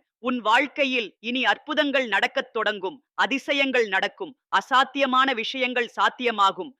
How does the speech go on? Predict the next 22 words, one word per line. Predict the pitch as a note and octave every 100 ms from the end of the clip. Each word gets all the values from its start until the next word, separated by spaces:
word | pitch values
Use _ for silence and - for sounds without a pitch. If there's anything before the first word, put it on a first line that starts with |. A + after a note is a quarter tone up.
| _
இயற்கைக்கு | G#3 B3+ C4 C#4+ C#4 C#4
மாறான | A3+ A3+ C4 C4+ C4+ A3+
நல்ல | G3+ B3 C#4+
விஷயங்கள் | A#3 - B3+ A#3+ A#3
நடக்கும். | G3+ G3 G3 - F3 - _ _
இது | G#3 A#3+ A#3+
எல்லாம் | B3 B3+ C4+ B3
என் | A3+
அருளால் | G3+ G#3+ B3 B3 B3+
நடக்கும். | G3+ G#3 - E3+ - _ _
நீ | G#3 A#3
செய்யும் | A3+ A#3 A3+ B3
எல்லா | G3+ G#3+ A#3+ B3 B3
காரியங்களிலும் | A3 A3+ A#3 A#3 A3+ A3+ B3+
வெற்றி | G3 G#3 -
கிடைக்கும். | B3+ F#3+ - F#3 D3 _ _ _
உன் | A3+ A3
முயற்சிகள் | G#3+ B3 B3 C4 A#3+ F3+ G3
பலிக்கும். | A3 A#3 G#3 C#3+ _ _ -
உன் | A3 G#3+
திட்டங்கள் | A3+ - C4 B3+ B3+
நிறைவேறும். | G#3 A3 A3 G#3 G3